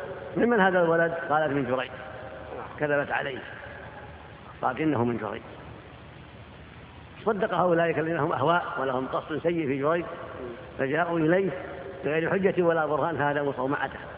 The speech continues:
وكلموه وأوذوه وعذبوه، لأنها قالت: "إن هذا الولد من جريج". فصلى ركعتين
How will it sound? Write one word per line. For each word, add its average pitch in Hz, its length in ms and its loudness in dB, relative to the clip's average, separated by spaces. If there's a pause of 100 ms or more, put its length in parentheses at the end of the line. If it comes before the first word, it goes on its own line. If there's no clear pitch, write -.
(540)
وكلموه 143 520 4
وأوذوه 135 540 4 (560)
وعذبوه، 147 580 2 (560)
لأنها 160 340 2
قالت: 143 300 0
"إن 139 240 0 (200)
هذا 131 160 2
الولد 131 240 2
من 127 180 2
جريج". 123 220 0 (4000)
فصلى 175 280 4
ركعتين 165 520 4